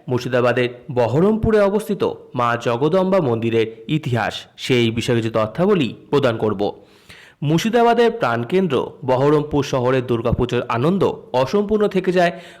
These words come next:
খগড়া এলাকার মা জগদম্বা মন্দিরে মা দুর্গাকে দর্শন না করলে।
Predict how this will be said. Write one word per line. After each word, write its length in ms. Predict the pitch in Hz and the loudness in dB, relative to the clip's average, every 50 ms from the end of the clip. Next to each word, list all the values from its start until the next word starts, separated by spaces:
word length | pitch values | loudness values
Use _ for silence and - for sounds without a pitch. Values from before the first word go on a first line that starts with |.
| _ - | _ -12
খগড়া 380 | - - 143 139 147 156 180 185 | -6 -2 0 0 2 2 2 2
এলাকার 380 | 185 180 175 165 160 165 156 151 | 4 4 2 2 2 2 0 0
মা 140 | 143 123 117 117 | 0 0 0 0
জগদম্বা 640 | 113 113 113 113 120 143 147 170 170 170 170 175 170 | 0 0 0 0 0 2 2 2 2 2 2 2 2
মন্দিরে 380 | 160 156 156 156 170 156 117 107 - - - - | 2 0 0 0 2 2 0 0 -2 -6 -10 -6
মা 140 | 127 120 113 113 | -2 -2 0 0
দুর্গাকে 400 | 120 120 120 117 117 110 123 117 110 - - - - - | 0 0 0 0 -2 -2 -4 -4 -6 -8 -12 -20 -12 -4
দর্শন 380 | 131 135 135 135 135 - 151 135 | 0 0 0 0 0 -2 -4 -2
না 140 | 113 110 107 | -2 -4 -4
করলে। 340 | - 110 104 104 101 92 | -2 -2 -2 0 -2 -2